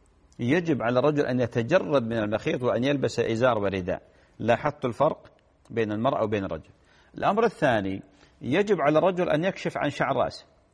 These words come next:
أما المرأة فيجب عليها أن تغطي شعر رأسها على، يعني على الدوام والاستمرار، هذا من ضمن يعني حجابها وجلبابها.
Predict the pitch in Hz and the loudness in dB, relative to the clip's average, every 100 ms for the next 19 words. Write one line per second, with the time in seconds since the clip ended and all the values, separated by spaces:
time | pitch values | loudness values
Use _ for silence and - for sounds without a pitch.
0 | _ _ _ _ - 131 156 151 170 135 | _ _ _ _ -6 -2 0 0 2 0
1 | 127 147 208 165 127 131 120 123 123 120 | 0 0 -2 -2 0 0 0 -2 -2 -2
2 | 113 - 101 104 76 - - _ _ - | -4 -4 -6 -4 -6 -10 -20 _ _ -20
3 | - - - 156 131 - - 127 107 117 | -20 -10 -4 -2 -2 -6 -8 -4 -2 -4
4 | - - - 135 156 131 143 139 110 104 | -8 -16 -4 0 2 4 4 4 2 -4
5 | - 92 113 131 139 151 147 143 - _ | -8 -6 -2 -2 0 0 -2 -4 -16 _
6 | _ - 113 104 107 131 127 131 123 120 | _ -8 -6 -4 -4 -2 0 0 0 -2
7 | 110 107 110 104 76 65 | -2 -2 -2 -2 -2 -6